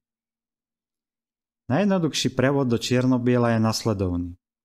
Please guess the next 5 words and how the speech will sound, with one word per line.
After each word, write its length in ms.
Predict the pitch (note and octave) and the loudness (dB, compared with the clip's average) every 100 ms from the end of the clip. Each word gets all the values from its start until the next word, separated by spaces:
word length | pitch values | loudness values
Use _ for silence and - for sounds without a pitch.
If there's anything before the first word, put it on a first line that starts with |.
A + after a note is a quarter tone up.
| _ _ _ _ _ _ _ _ | _ _ _ _ _ _ _ _
Kliknem 360 | B2 E3 - D3+ | -4 -4 0 2
na 160 | B2+ G#2+ | 2 2
záložku 560 | A#2+ B2+ B2+ B2 - G#2+ | 0 2 0 -4 -10 -8
Obraz, 640 | G2 F2+ A#2+ D#3 - - - _ _ _ _ _ _ _ | -4 -2 0 0 -4 -10 -14 _ _ _ _ _ _ _
Úpravy, 760 | A#2 A2 B2 B2 B2+ D3+ F3+ | -6 -2 0 0 0 0 -4